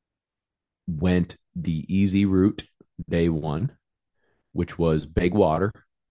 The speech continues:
I brought a canoe, put out my decoys,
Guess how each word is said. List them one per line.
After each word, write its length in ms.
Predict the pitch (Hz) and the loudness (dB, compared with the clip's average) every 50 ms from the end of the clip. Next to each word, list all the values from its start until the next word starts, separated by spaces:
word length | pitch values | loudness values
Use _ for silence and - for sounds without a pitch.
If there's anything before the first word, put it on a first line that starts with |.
| _ _ _ | _ _ _
I 60 | - | -6
brought 200 | 67 78 73 76 | -2 -2 -2 -2
a 40 | - | -4
canoe, 400 | - - 107 98 90 90 98 117 - _ _ _ _ _ _ _ _ _ _ _ _ _ _ _ _ _ _ _ _ _ _ _ _ _ _ _ _ _ _ _ _ _ _ _ | -4 -2 -2 0 0 0 0 -2 -6 _ _ _ _ _ _ _ _ _ _ _ _ _ _ _ _ _ _ _ _ _ _ _ _ _ _ _ _ _ _ _ _ _ _ _
put 120 | - 92 | -2 0
out 120 | 92 95 107 | 2 2 2
my 80 | 117 | 2
decoys, 920 | 110 110 110 101 - 117 113 110 110 110 113 113 113 113 107 - - - | 4 4 2 4 6 6 6 8 8 8 8 6 6 4 2 -2 -10 -16